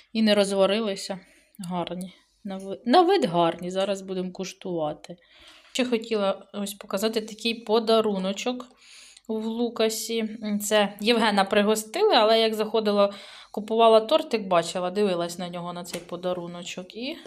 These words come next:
що тут є? Ось такі цукерочки.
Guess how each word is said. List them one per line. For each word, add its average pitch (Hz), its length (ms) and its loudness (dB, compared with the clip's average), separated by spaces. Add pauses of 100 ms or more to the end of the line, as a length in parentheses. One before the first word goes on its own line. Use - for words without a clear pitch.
(140)
що - 240 -6
тут 233 280 -10 (180)
є? 151 100 -4 (2750)
Ось 220 140 -2
такі - 320 -4
цукерочки. 185 1000 -2